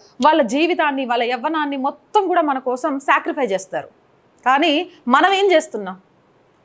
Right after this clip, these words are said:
ఎవడో అనామకుడు వచ్చి వాడు ప్రేమిస్తున్నా అని చెప్పగానే ఇంట్లో వాళ్ళని కాదని,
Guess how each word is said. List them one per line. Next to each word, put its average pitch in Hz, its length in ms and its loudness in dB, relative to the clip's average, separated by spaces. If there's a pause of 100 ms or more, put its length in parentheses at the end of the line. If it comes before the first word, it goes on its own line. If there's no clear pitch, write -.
ఎవడో 247 280 4
అనామకుడు 285 520 2
వచ్చి 220 380 -8 (320)
వాడు 285 140 2
ప్రేమిస్తున్నా 262 640 0
అని 240 160 -4
చెప్పగానే 202 580 -2 (420)
ఇంట్లో 294 300 0
వాళ్ళని 262 340 0
కాదని, 202 460 -4